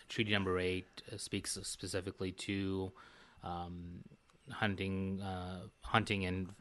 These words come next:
farming implements, right, and, and some of those relationships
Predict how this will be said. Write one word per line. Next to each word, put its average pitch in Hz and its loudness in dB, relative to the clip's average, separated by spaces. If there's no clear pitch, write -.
farming 95 4
implements, 92 2
right, 92 -2
and, 95 -12
and 92 -12
some 95 -4
of 90 -4
those 90 -4
relationships - -8